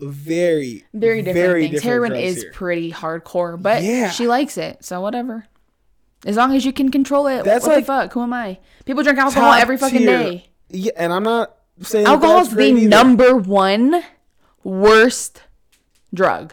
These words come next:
Speaker 2: is alcohol. I swear to you. Like, it is. It's fun. People think it's just chill 'cause it's legal and it's fun and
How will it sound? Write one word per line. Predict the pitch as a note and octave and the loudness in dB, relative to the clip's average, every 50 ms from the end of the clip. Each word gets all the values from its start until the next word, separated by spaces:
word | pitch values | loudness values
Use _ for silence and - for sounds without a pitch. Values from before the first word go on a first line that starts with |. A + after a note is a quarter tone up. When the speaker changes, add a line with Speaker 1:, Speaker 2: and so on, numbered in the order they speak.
| _ _ | _ _
Speaker 2:
is | - F3+ - | -16 -14 -12
alcohol. | - E3 E3+ - F3+ - F3 - - F#3 - _ _ _ _ _ _ _ _ _ - | -12 -12 -12 -14 -16 -18 -16 -16 -18 -18 -20 _ _ _ _ _ _ _ _ _ -10
I | G#3+ | -8
swear | G3+ - G#3 F#3+ F3 | -6 -4 -2 -2 -2
to | E3 | -4
you. | D#3+ D3+ F#2 - G#3 _ _ _ _ _ _ _ _ _ _ _ _ _ - | -6 -8 -8 -10 -12 _ _ _ _ _ _ _ _ _ _ _ _ _ -4
Like, | G3+ G3+ F#3+ F3+ F#3 - - | -2 -2 -2 -2 -4 -6 -4
it | G3+ G#3 | -2 0
is. | F#3+ D#3+ G#2 D#2+ F#3 - - _ _ _ _ | 0 0 -2 -4 -8 -14 -20 _ _ _ _
It's | - G#3+ G#3 - | -4 -2 -2 -2
fun. | - A#3 G#3+ G#3+ A3 A3+ A3 A3 | -2 0 0 2 2 0 -2 -2
People | B3 G#3+ A3+ | -2 -2 -2
think | A3 A3 A3 G3+ | -2 -2 -4 -6
it's | G#3 G#3 - | -6 -6 -6
just | G#3+ G#3+ - - - - - | -8 -8 -8 -10 -14 -12 -6
chill | - C4 A#3 G#3+ A3 A3 | 0 2 2 2 2 0
'cause | A3 A3+ - | -2 -4 -4
it's | G#3+ G3+ | -4 -6
legal | G3 G3+ G3+ G#3 G#3+ G#3 A3 G#3 G3+ G3 | -4 -6 -4 -4 -2 -2 -2 -2 -2 -2
and | F3+ | -4
it's | F3 F#3 - - | -6 -8 -10 -8
fun | - G3 G3 G3 F#3+ F#3+ F3+ | -6 -4 -4 -4 -4 -6 -8
and | E3+ F3 F3+ | -10 -12 -14